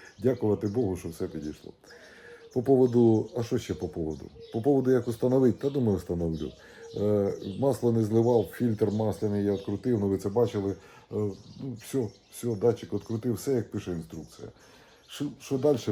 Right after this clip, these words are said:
буде? Та ну що, собирати буду, да і все. Саме головне було зняти, поняти, як воно знімається, як воно робиться, в общем, така ситуація.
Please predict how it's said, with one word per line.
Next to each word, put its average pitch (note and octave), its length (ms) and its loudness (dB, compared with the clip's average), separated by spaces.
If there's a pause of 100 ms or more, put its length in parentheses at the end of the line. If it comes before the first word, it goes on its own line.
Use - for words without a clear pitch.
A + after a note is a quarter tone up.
буде? F2 220 -4
Та D#3 180 -4
ну F3+ 80 -4
що, - 140 -10
собирати B2 420 -4
буду, E2+ 240 -6
да E2+ 60 -4
і D#2 100 -6
все. - 180 -18 (320)
Саме B2+ 240 2
головне A2+ 300 2
було G2 240 0
зняти, G2+ 220 0
поняти, F#2+ 420 -2
як F2+ 100 -8
воно F2 160 -4
знімається, F2 560 -4
як F2 220 -6
воно F2 160 -4
робиться, E2+ 360 -4
в - 20 -12
общем, - 260 -18 (120)
така - 220 -16
ситуація. - 420 -12